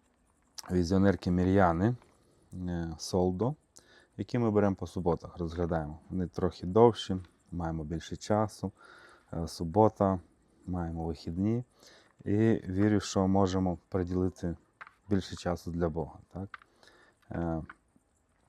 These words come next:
покликані більше бути з Богом, якщо маємо більше часу,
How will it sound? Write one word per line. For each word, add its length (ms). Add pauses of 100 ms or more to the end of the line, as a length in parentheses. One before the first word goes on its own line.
(260)
покликані 640 (360)
більше 440 (100)
бути 260
з 80
Богом, 380 (760)
якщо 260
маємо 260
більше 280
часу, 400